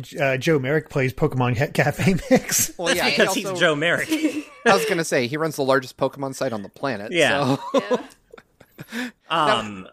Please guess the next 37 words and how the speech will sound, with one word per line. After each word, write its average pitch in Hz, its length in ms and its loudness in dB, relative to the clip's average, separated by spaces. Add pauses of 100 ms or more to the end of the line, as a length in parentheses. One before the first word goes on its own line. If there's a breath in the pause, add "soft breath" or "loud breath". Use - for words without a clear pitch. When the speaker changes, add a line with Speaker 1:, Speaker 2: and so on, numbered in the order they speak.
(120)
Speaker 3:
I 180 120 0
think 226 140 0
Speaker 2:
would - 80 -10
Speaker 3:
Charlie 170 280 2
Burton 135 300 0
hit 123 160 -2
on 110 160 4
it 110 120 -2
when 120 160 0
they 117 120 4
said 110 420 0
that, 104 260 0
uh, 98 360 0
that 98 220 -6
the 120 60 -4
Game 131 160 -2
Awards 120 240 0
really 139 200 0
only 120 140 0
has 110 180 0
one 113 160 0
consistent 110 500 -6
rule, 110 260 0
and 113 80 -2
that's - 320 -4
anything 151 360 0
qualifies 120 520 0
as 98 100 -8
long 104 200 -2
as 95 60 -8
it 98 100 -12
isn't 104 280 -4
a 107 40 -8
Nintendo 95 380 -6
R 90 120 -4
P 95 120 -8
G, 78 260 -12